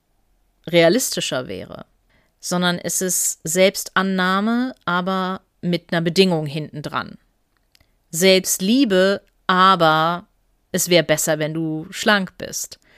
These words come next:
Selbstliebe, aber du bist ja auf dem Weg zum Wohlfühlgewicht.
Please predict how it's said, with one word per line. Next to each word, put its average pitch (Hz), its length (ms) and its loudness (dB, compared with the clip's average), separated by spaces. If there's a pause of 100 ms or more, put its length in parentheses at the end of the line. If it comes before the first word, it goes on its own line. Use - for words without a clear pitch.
(440)
Selbstliebe, 208 960 2
aber 254 480 4
du 226 80 0
bist 220 260 -2
ja 214 140 0
auf 190 140 -4
dem 214 320 2
Weg 311 380 6
zum 254 360 2
Wohlfühlgewicht. 196 1200 0